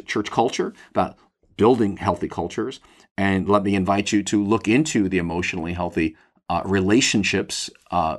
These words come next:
that's the part two of the discipleship course, and cr-, some skills to create a culture of thankfulness. In fact, I think if you go on our website, even our YouTube, our YouTube page,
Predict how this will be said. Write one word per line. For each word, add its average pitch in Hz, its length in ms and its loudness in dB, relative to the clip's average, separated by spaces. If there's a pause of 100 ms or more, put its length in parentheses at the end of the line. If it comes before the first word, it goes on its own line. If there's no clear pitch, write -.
that's 98 180 -6
the - 80 -10
part - 240 0
two 113 240 4
of 87 80 -2
the 85 260 0
discipleship 95 580 -2
course, 90 360 -4 (280)
and 98 200 -4
cr-, - 180 -16
some 104 160 2
skills 135 400 2
to 107 100 0
create 104 360 2
a 92 40 -2
culture 117 480 0
of 87 160 -4
thankfulness. 107 580 -2
In 98 60 -4
fact, 131 160 0
I 123 120 4
think 156 100 2
if 120 60 -2
you 123 60 2
go 123 60 4
on 113 80 0
our 92 120 2
website, 104 500 2
even 95 160 0
our 87 160 -4
YouTube, 117 400 0
our 90 100 -2
YouTube 107 360 0
page, 95 400 0